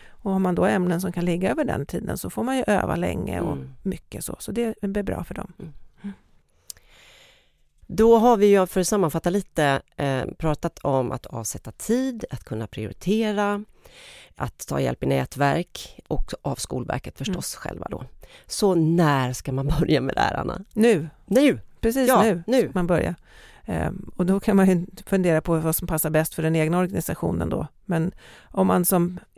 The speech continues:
Speaker 1: egen person, om man sett, oavsett faktiskt om man är skolförrekt-, skolchef, rektor eller lärare,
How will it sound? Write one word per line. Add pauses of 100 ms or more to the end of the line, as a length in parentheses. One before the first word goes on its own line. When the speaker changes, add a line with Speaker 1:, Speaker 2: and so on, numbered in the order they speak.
(120)
Speaker 1:
egen
person,
om
man
sett,
oavsett
faktiskt
om
man
är (240)
skolförrekt-,
skolchef,
rektor
eller
lärare,